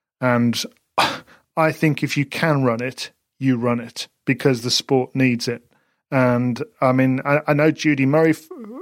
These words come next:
feels strongly that it's, there's a fairness issue in terms of there are certain players around the world who just may not be able to get there. And I do,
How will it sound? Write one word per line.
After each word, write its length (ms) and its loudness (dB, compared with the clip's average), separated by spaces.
feels 520 2
strongly 480 0
that 140 -2
it's, 240 -8
there's 200 0
a 40 0
fairness 600 0
issue 400 2
in 160 -2
terms 400 2
of 200 2
there 120 2
are 40 2
certain 360 -2
players 380 2
around 200 2
the 80 2
world 200 4
who 80 4
just 220 -2
may 320 0
not 160 -4
be 80 2
able 100 4
to 80 -2
get 300 -2
there. 320 -12
And 120 0
I 60 6
do, 440 2